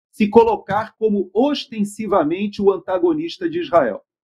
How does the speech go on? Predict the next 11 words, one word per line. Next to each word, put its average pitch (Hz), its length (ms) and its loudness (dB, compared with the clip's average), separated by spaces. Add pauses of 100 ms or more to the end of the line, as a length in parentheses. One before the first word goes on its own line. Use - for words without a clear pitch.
(100)
Veja 214 300 6
que 202 200 -6
esse 196 240 -2
lançamento, 165 680 -2
como 160 240 -2
o 147 60 2
Rodrigo 135 380 0
falou, 170 360 -2
ele 165 160 -2
não 202 180 -4
prosperou, 165 880 -2